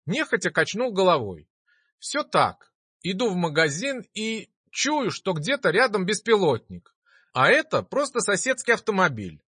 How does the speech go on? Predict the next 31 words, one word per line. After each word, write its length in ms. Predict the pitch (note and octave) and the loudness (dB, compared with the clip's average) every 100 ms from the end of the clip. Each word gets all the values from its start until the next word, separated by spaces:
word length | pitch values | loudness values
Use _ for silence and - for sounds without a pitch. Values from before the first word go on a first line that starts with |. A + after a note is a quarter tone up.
| _ _ | _ _
Постреленок 760 | B3+ B3 C#4 C#4+ B3+ E3+ C3+ - | -4 -2 -2 2 4 4 0 -4
на 100 | D#3 | -2
велосипеде 720 | D#3+ F3+ - F3+ D4 A#3 D3+ | -2 -2 -4 -4 -4 -4 -6
сзади 540 | A#2 A#2 C4 A3+ C3 - | -4 4 4 4 -2 -6
оглушил 520 | E3 D#3 F#3 - C4+ | -4 0 0 0 -4
звонком. 640 | G3 G#3+ G3 - A2 E2+ D2+ _ _ _ _ | 0 0 0 -4 -8 -8 -14 _ _ _ _
Я 260 | G#2 F3 C4+ | 2 4 4
ж 40 | F#3+ | 2
его 220 | G3+ G#3 | 0 -2
чуть 280 | - B3 G#3 | -2 -4 -2
рефлекторно 580 | F#3+ F#3+ - C#4 B3+ | -2 -2 2 4 4
не 160 | A#3 A#3 | 0 0
сшибло. 640 | - - E3 G2+ F#2 D#2+ _ _ _ _ | 0 0 0 -2 -10 -14 _ _ _ _
Слышу 460 | - G3+ B3+ - | -6 -4 -2 -4
сирены 460 | G3+ A3+ C4+ C#4+ G3+ | -4 -2 2 2 2
на 160 | E3 | 2
улице, 580 | E3 D3+ G#2 - - E2 _ | 0 -2 -6 -10 -16 -18 _
а 120 | - D#3 | -4 -2
перед 220 | F3 D3+ | -2 -2
глазами 480 | D#3 F3+ G3 C4+ A#3 | 0 2 4 2 2
тревоги. 680 | A3+ A3 D#3+ A#2+ F#2 F2 - _ _ _ | 0 0 0 -2 -6 -14 -20 _ _ _
Желание 560 | G2+ G2 F3+ F#3+ D#3+ C#3 | -6 0 4 4 2 -2
бежать, 600 | B2 C3+ C3 B3 - - _ | -4 -2 2 2 2 -10 _
хватать 480 | - F3 - E3 | 0 2 2 2
автомат 600 | C#3+ - C#3+ C3+ A#3+ B3 _ _ | 0 -2 -2 2 0 0 _ _
и 80 | A#3 | -6
в 100 | A#3 | -6
укрытие 720 | A#3 C4+ C4+ D3 - F#2+ E2 - | -4 0 0 0 -6 -10 -10 -6
или 180 | B3+ | -2
на 120 | C#4 B3+ | 0 2
позицию. 760 | B3+ G3+ G3 B2+ - F#2+ D#2+ | 2 2 0 -4 -10 -14 -16